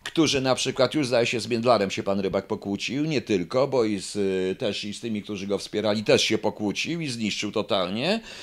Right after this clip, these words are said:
a się nagle okazuje, że pan Rybak wynajmuje mieszkania Ukraińcom. Zaraz tu powiemy trochę o Ukraińcach, bo jest bardzo ciekawa rzecz, bo będę musiał prosić tu publicznie i państwa, i każdego o coś.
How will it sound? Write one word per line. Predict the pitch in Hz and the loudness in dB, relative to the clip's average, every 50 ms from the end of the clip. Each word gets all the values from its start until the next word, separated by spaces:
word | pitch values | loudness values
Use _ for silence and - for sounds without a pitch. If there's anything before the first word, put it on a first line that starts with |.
| - - - - | -16 -14 -4 2
a | - 214 | 4 6
się | 208 - 214 208 | 6 6 6 8
nagle | 208 208 202 196 208 | 8 6 8 8 8
okazuje, | 208 202 208 208 190 175 151 165 160 160 160 175 185 | 6 8 8 6 6 6 6 2 0 2 0 0 0
że | 180 185 | 0 0
pan | 185 160 165 165 | 0 0 0 0
Rybak | 156 151 135 147 160 151 | 0 0 2 2 0 0
wynajmuje | 143 160 175 170 165 165 170 170 160 147 151 147 151 | 2 0 0 2 2 2 2 2 0 0 0 -2 -2
mieszkania | 165 170 165 - - 147 151 160 165 | -2 -2 -2 -2 -4 -4 -2 -2 0
Ukraińcom. | 185 196 196 - 240 254 254 262 277 277 240 - - 135 113 113 | -2 -2 0 0 0 2 2 2 2 0 0 2 2 0 0 2
Zaraz | 120 135 113 135 135 | 0 0 0 -2 -2
tu | - 151 | -4 -4
powiemy | 139 160 165 202 254 269 285 247 | -4 -4 -4 -2 -2 -2 -2 -2
trochę | 220 165 139 123 - 107 | -2 0 -2 0 2 2
o | 95 | 2
Ukraińcach, | 92 87 - 101 87 85 87 80 73 67 - - 58 64 | 2 0 -2 0 0 0 -2 -2 -6 -8 -10 -10 -10 -6
bo | 71 85 | -4 -4
jest | 101 104 | -2 0
bardzo | - 110 98 90 107 104 | 2 0 0 0 -2 -8
ciekawa | - 104 - 113 117 107 107 | -8 -4 0 0 2 2 2
rzecz, | 92 101 110 113 | 2 2 0 0
bo | 120 | 0
będę | 113 113 113 120 117 117 | 0 0 0 2 2 2
musiał | 117 113 110 - 117 110 110 | 2 2 0 0 0 0 0
prosić | - 143 127 110 - - 104 101 - | 0 2 2 2 2 0 -4 -6 -6
tu | - 107 | -8 -8
publicznie | - - 131 131 117 120 120 - - - - 76 82 98 - - _ - - - - - - - - - - - - - - _ _ _ _ _ - | -8 -6 -4 -2 -2 -2 -2 -2 -4 -4 -4 -4 -6 -6 -6 -10 _ -20 -20 -20 -20 -20 -20 -20 -20 -20 -20 -20 -20 -20 -20 _ _ _ _ _ -4
i | - 160 | -4 2
państwa, | 139 170 147 131 123 113 - - - 127 151 156 | 6 6 6 6 6 0 -4 -2 0 0 0 0
i | - - 131 | -2 -6 -6
każdego | - 147 139 131 110 107 110 113 151 170 - | -2 0 0 0 2 0 0 2 2 0 0
o | - 175 156 | 0 0 0
coś. | - - - - - - - - | 0 -4 -8 -8 -12 -18 -18 -20